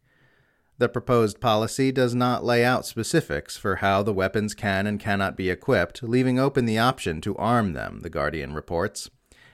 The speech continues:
adding that the current plan is to equip them with explosive charges rather than firearms.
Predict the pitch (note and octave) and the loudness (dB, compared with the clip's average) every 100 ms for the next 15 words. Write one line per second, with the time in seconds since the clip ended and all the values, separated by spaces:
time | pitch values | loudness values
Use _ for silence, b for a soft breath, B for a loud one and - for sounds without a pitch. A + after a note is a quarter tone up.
0 | b A#2+ B2+ A#2+ A2 G#2+ - D#3 B2+ - | b 2 4 4 0 -2 2 2 2 0
1 | E2+ E2+ A2 - A#2 A2 A#2 - G2+ G2 | -2 0 -2 -2 -4 0 0 0 0 0
2 | F#2+ F#2 F2 - - C3 B2+ B2 G2 - | 0 -4 -4 -6 -2 4 4 4 -2 -2
3 | C3 B2+ G2 - C2+ D2 E2+ E2+ E2+ E2 | 2 2 2 -2 -6 -4 -2 0 0 -4
4 | D#2+ - A2+ G2 C#2+ A1+ A#1 - - | -6 -2 0 2 0 -4 -8 -10 -16